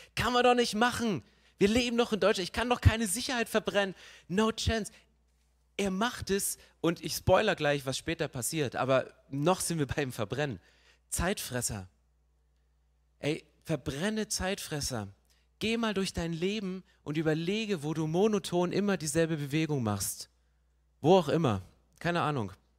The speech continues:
Gibt ja so Bewegungen, die sind schon in unserer D N A irgendwie drin. Und, und du machst diese Bewegung immer und immer wieder. Hm. Keine Ahnung was.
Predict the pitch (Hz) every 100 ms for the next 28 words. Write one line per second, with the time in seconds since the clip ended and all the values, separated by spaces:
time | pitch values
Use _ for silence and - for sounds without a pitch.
0 | _ _ - - 170 151 139 135 170 160
1 | 135 131 156 151 147 151 131 135 135 127
2 | 131 120 151 170 - 117 107 107 104 95
3 | 87 - _ _ _ _ _ _ _ _
4 | _ _ _ _ _ _ _ 143 160 151
5 | 147 208 185 185 175 160 185 175 180 226
6 | 233 208 185 151 170 156 165 147 98 -
7 | _ _ _ _ _ _ _ _ _ _
8 | _ _ _ _ _ _ _ 107 98 -
9 | _ _ _ _ _ _ _ _ - -
10 | - 165 175 160 139 139 139